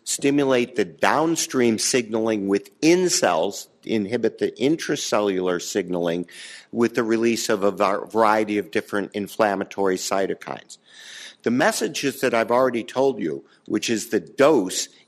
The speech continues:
is higher in I B D, applies. So when tofacitinib is used in rheumatoid arthritis or psoriasis, the dose is five milligrams orally twice daily.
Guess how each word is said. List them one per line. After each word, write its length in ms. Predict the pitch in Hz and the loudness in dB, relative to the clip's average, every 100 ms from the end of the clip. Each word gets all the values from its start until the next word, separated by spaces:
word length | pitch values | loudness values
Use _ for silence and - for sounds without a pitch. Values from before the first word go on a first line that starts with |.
| - | -4
is 160 | 107 | -4
higher 480 | - - 139 147 131 | -4 0 2 2 2
in 100 | 107 | 2
I 180 | 98 95 | 2 2
B 140 | 90 92 | 0 -2
D, 380 | 95 92 95 - | 0 0 -2 -4
applies. 640 | 101 - 117 101 67 - - - - - | -8 0 2 2 0 -6 -14 -20 -20 -14
So 260 | - - 131 | -4 2 2
when 280 | 123 123 120 | 2 -2 -2
tofacitinib 920 | 160 165 156 - 170 190 143 117 110 | -2 -2 -2 -2 -2 -2 0 0 2
is 200 | 107 110 | -2 0
used 320 | 131 127 120 | 0 0 0
in 100 | 107 | -2
rheumatoid 640 | 107 127 127 - 117 110 | 0 2 0 0 0 2
arthritis 720 | 101 101 143 175 127 104 - - - - | 0 0 2 2 2 0 -2 -10 -18 -6
or 120 | 101 | -4
psoriasis, 920 | - 117 113 143 165 113 - 104 104 - - _ | -2 0 2 4 4 2 0 0 -2 -6 -20 _
the 80 | 117 | -2
dose 400 | 101 127 127 - | 4 6 6 2
is 160 | 113 - | -4 -2
five 420 | - 113 113 107 | 4 4 4 0
milligrams 680 | 113 107 101 101 98 98 - | -2 0 0 0 0 -2 -4
orally 420 | 101 104 101 98 95 | 0 2 2 -2 -6
twice 480 | - 98 92 - | -2 0 0 -4
daily. 480 | - 101 98 80 - | -2 0 0 -2 -8